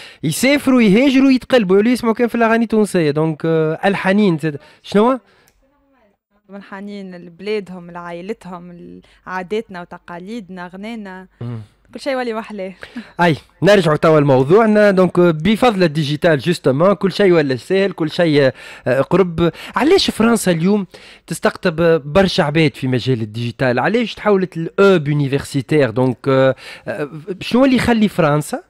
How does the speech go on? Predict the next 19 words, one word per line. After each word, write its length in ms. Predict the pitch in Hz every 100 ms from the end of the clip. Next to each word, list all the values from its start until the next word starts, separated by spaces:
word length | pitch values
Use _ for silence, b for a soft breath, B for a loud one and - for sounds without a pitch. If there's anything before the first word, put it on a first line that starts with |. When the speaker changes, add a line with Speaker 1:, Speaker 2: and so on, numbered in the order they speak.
| _ 143
Speaker 1:
اليوم 380 | 165 233 285 - _ -
ناجحه 460 | 190 269 240 -
في 80 | 143
استقطاب 580 | - - - 160 139 143
طلبه 380 | - 143 139 135
الديجيتال؟ 580 | 135 127 123 123 107 104 - b b b b b _ -
Speaker 2:
آه، 340 | 214 214 208 -
ألو. 140 | 247 202
Speaker 1:
كليات، 760 | 170 160 151 185 190 180 -
تنوع 460 | 151 151 160 151 139
المدارس، 680 | 139 143 127 175 196 175 -
تنوع 360 | 147 151 139
الاختصاصات، 960 | 135 - 139 - 135 - 175 185 175 156
آه، 280 | 156 143 139
اليوم 320 | 147 175 160 B B 143
المنافسه 580 | 160 170 233 294 -
بين 200 | 160 170
الدول 480 | 160 143 151 220 214
مثلًا. 500 | 147 143 147 165 180